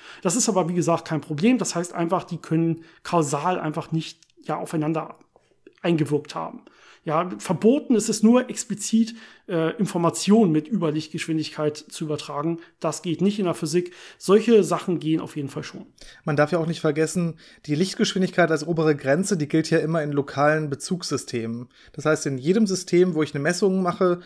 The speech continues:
Speaker 2: lokal, ist die Geschwindigkeit, ähm, die, äh, des Lichtes endlich und hat diesen speziellen Wert. Aber wenn ich auf großen Skalen gucke,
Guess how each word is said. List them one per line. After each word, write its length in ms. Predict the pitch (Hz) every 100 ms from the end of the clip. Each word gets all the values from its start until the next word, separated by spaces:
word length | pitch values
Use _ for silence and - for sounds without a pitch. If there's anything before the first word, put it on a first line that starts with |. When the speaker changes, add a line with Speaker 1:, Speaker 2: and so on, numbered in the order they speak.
| -
Speaker 2:
lokal, 640 | - 165 165 151 151 151 160 - - -
ist 120 | 143
die 60 | 160
Geschwindigkeit, 840 | 143 170 156 151 - 143 143 - 139
ähm, 360 | 139 139 139 139 - - -
die, 100 | -
äh, 260 | 156 139 143
des 180 | 143 -
Lichtes 320 | 175 180 143
endlich 540 | - 170 196 190 185
und 100 | 160
hat 140 | 139 151
diesen 160 | 143
speziellen 520 | 143 147 - 156 143 131
Wert. 400 | 127 185 - - _ _ _ _ _ _ -
Aber 200 | - 160
wenn 100 | 147
ich 100 | 127
auf 140 | 151 -
großen 320 | 170 202 180
Skalen 500 | - 156 147 185 170
gucke, 400 | - 143 160 185